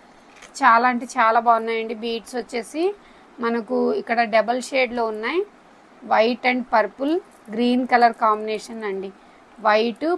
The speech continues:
పర్పుల్, గ్రీన్ కలర్ కాంబినేషన్ చాలా బాగుంటుందండి. ఇది వచ్చేసి మనకు నైంటీ నైన్ మాత్రమే. White and ash color అండి. White and black color.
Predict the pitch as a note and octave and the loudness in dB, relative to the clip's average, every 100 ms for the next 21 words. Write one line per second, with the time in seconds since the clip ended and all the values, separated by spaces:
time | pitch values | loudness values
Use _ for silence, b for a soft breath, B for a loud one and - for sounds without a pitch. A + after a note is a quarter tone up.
0 | - A#3 G3+ F#3+ C#4+ B3+ A3+ A3+ A3+ A#3+ | 0 0 0 -2 -6 -6 -4 -4 -4 -2
1 | A#3 A3+ A3+ A3 G#3 G#3+ A3 G#3+ - C#4+ | -2 -2 -2 -2 0 -2 -6 -8 -6 -6
2 | F#4+ - b b b - - A#3+ A3 A#3 | -6 -8 b b b -20 0 4 6 6
3 | A#3 A3+ A3 G#3 G#3+ G#3 A3 A3+ G#3 - | 4 4 2 -4 -4 -4 -4 -6 -6 -6
4 | A3 B3 A3 A3 C#4 B3 A3 A3 G3 B3 | -8 -8 -8 -8 -8 -6 -6 -8 -6 -2
5 | A#3 A3 A3 G#3+ - A#3+ A#3 C#4+ G#4 - | -2 -2 -2 -2 -2 -6 -2 0 0 -4
6 | - - - - - - - - - - | -20 -20 -20 -18 -16 -16 -16 -20 -20 -20
7 | - - - - - - - - - - | -20 -20 -20 -20 -20 -20 -20 -20 -20 -20
8 | - - - - - - - - - - | -20 -20 -20 -20 -20 -20 -20 -20 -20 -20
9 | - - - A3 A#3+ A#3+ A3+ C#4 D4 - | -20 -20 -14 2 2 2 0 -2 -2 -2
10 | A#3 A#3 - - C4+ B3+ A#3 G#3+ G#3 G#3 | 0 0 -2 -4 2 2 2 -2 -6 -10
11 | - - - - - - - - A#3 A#3+ | -14 -20 -20 -20 -20 -20 -20 -2 4 4
12 | B3 D4 C#4+ A#3 B3 A#3 - B3 A3+ | 4 2 0 4 6 6 2 4 4